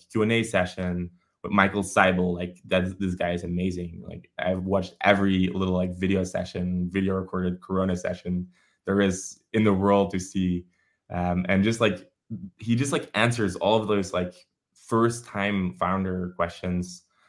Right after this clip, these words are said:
about funding, about where to start your company, what shape or form it should have, who to hire, all these little things, like,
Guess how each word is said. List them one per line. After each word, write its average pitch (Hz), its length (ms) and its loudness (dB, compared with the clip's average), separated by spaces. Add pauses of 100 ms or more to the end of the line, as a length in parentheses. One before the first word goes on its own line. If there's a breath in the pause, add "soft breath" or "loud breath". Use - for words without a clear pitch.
(140)
about 101 400 6
funding, 95 440 2
about 92 540 2
where 95 380 0
to 92 140 -10
start 92 240 -2
your 92 120 -6
company, 92 380 -4
what 90 260 -2 (120)
shape 104 420 -2
or 92 140 -4
form 98 340 -2
it 95 100 -6
should 90 180 -6
have, 87 380 -8
who 104 120 -4
to 92 120 -6
hire, 95 600 -4 (340)
all 107 140 8
these 113 180 0
little 92 160 0
things, 90 380 -2
like, 87 120 -8